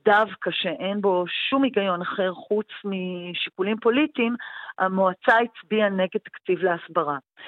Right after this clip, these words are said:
Mind you, שחל-, חלק גדול מחב-, אותם אלה ש-, אה, הצביעו נגד ההסברה, כוללים את ההסברה הזאת בתוך המצע שלהם. מה שמוכיח שההתנגדות הייתה מטעמים פוליטיים ונגד הציבור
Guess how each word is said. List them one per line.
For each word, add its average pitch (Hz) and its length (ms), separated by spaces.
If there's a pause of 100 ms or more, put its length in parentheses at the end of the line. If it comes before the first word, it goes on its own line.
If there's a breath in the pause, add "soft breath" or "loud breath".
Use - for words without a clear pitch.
(260 loud breath)
Mind 254 400
you, 226 100 (100)
שחל-, - 360 (360)
חלק 208 220
גדול 262 460
מחב-, - 720 (120)
אותם 269 340
אלה 277 200
ש-, - 160 (420)
אה, 180 180 (100)
הצביעו 320 520
נגד 220 340
ההסברה, 190 580 (320 loud breath)
כוללים 240 480
את 320 140
ההסברה 208 680
הזאת 214 240
בתוך - 320
המצע 190 440
שלהם. 160 380 (280 loud breath)
מה 233 180
שמוכיח 285 500
שההתנגדות 208 720
הייתה 220 300
מטעמים 196 640
פוליטיים 202 560 (460 loud breath)
ונגד 220 600
הציבור 220 640